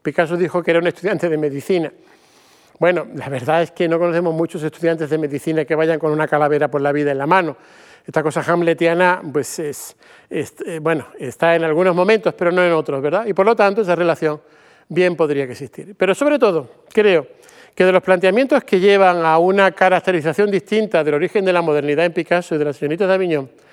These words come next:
creo que lo que cobra fuerza cada vez más es la relación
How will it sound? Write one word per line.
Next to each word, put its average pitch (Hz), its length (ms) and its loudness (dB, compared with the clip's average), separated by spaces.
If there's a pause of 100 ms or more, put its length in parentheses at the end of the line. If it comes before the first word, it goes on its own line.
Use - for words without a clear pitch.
(380)
creo 202 240 2
que 180 120 0
lo 165 80 0
que 151 120 0
cobra 190 280 2
fuerza 180 400 0
cada 202 320 2
vez 151 180 -2
más 156 500 -4 (120)
es 180 180 2
la 165 100 2
relación 151 540 -2